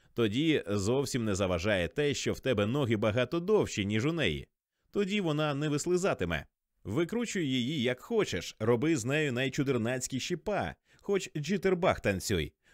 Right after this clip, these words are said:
Вона як прив'язана. Та з нею хоч танго танцюй, чорт забирай. Потанцювали ми разів чотири, а в перервах Фібі була така кумедна, спиниться, як танцювала, застигне і чекає. Навіть не розмовляє.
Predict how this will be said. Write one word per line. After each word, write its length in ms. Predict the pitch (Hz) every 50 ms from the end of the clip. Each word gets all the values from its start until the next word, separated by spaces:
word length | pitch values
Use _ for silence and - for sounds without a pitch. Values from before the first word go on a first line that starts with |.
| _ -
Вона 360 | 76 92 104 104 101 113 120
як 240 | 110 104 107 - -
прив'язана. 760 | 127 123 117 117 147 190 180 151 117 110 95 87 76 - - _ _ _ _ _ - -
Та 180 | - 196 190
з 60 | 156
нею 220 | 160 180 175 165 143
хоч 240 | - 160 143 - -
танго 340 | - 160 151 147 113 117
танцюй, 440 | 113 - 107 101 95 - - 113 95
чорт 260 | - - 135 117 92
забирай. 440 | 87 107 95 92 87 80 73 67 - _ _ _ _ _ _ _ _ _
Потанцювали 680 | - 165 175 208 202 - - 220 226 240 226 208 170 139
ми 120 | 131 139
разів 320 | 143 143 123 120 170 151
чотири, 580 | - - 170 151 - - 165 131 95 85 67 - _ _ _ _ _ _
а 160 | - 87 92 92
в 80 | -
перервах 480 | - 113 117 143 151 143 123 113 - -
Фібі 240 | - 156 160 131 113
була 300 | 92 95 98 117 123 113
така 260 | - 104 - 120 107
кумедна, 600 | - 147 160 180 202 185 131 98 95 82 76 - _ -
спиниться, 640 | - - - - 117 156 165 156 139 - - 131
як 160 | 120 120 120
танцювала, 760 | - 139 131 113 - - 123 117 131 139 127 113 101 98 95
застигне 600 | 92 110 101 - - - 175 156 110 113 117 110
і 60 | 107
чекає. 540 | 92 - 117 - - 107 90 80 76 67 - - _ _ _ _ _ _ _ -
Навіть 420 | 175 185 180 180 175 160 - - -
не 200 | 156 160 165 151
розмовляє. 720 | 151 131 117 143 151 147 151 185 185 135 101 85 76 71